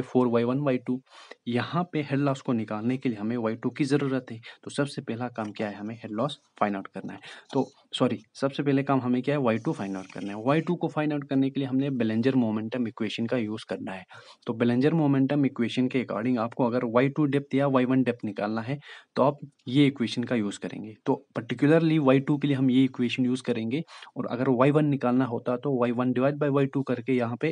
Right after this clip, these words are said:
एफ़ टू स्क्वायर कर लेते, ठीक है, ये आप सभी को पता है।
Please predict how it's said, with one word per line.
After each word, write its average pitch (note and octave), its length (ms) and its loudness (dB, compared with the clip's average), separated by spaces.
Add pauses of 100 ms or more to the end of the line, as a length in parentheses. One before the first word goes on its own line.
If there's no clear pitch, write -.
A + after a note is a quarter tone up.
एफ़ C#3 200 -6
टू A#2+ 140 -2 (440)
स्क्वायर A#2 320 2
कर G2+ 140 -6
लेते, F#2 360 -10 (300)
ठीक D3+ 160 0
है, D#3 60 4
ये C#3 80 6
आप C3 160 4
सभी A#2+ 220 -4
को A#2 140 -6
पता F#2+ 240 -8
है। A2+ 120 -12